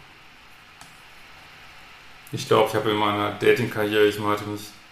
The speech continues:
ein Date abgesagt, also, wenn man, aber gut.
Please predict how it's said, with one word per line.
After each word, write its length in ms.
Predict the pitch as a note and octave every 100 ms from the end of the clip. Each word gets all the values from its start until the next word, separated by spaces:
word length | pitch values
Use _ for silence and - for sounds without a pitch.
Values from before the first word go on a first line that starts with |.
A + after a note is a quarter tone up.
| -
ein 440 | A#2+ A2+ A2 A#2 A2+
Date 240 | G#2+ A2+
abgesagt, 560 | G#2 - A2+ A2 - -
also, 300 | A2 G#2+ - - - - - -
wenn 140 | A2
man, 460 | A2 G#2+ G#2+ G#2+ G#2 - - - - - - - - - - - - - -
aber 240 | D#3 F3 D#3+
gut. 200 | C3+